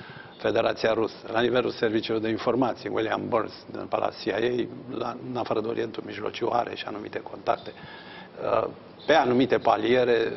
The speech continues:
în, uh, relația spre Patrușev. Deci, din acest punct de vedere, e interesant de ce a apărut public acest lucru. Și aș lua,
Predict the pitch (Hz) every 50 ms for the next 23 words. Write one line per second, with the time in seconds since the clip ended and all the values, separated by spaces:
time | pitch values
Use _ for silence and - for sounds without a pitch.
0 | 113 123 117 110 117 117 120 120 120 117 120 123 120 120 113 120 117 113 110 -
1 | - 107 - - 110 101 - - - - 110 107 - - 101 - 127 120 120 113
2 | 110 - - 120 120 117 - - 123 139 147 135 117 - 135 - - 147 135 139
3 | 131 139 160 156 151 147 135 120 143 135 127 - 151 135 131 131 127 - 139 131
4 | 120 - 127 117 123 113 - - - - - - - - 120 104 107 104 101 -
5 | 107 107 - 113 104 104 101 98 92 - - - 117 113 - - 139 135 131